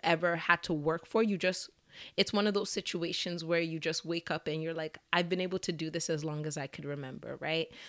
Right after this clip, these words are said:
Those people who say, "I've been singing since the age of two.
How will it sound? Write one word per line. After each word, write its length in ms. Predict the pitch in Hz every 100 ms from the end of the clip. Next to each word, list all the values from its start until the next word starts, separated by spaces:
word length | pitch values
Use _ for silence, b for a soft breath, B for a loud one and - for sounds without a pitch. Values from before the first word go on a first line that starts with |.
| B
Those 140 | 180
people 300 | - 185 -
who 100 | 170
say, 240 | 180 175 165
"I've 220 | 160 156
been 180 | 160 165
singing 500 | 180 - 208 202 196
since 320 | - 196 185
the 180 | - 175
age 200 | 170 170
of 180 | 175 160
two. 300 | - 196 170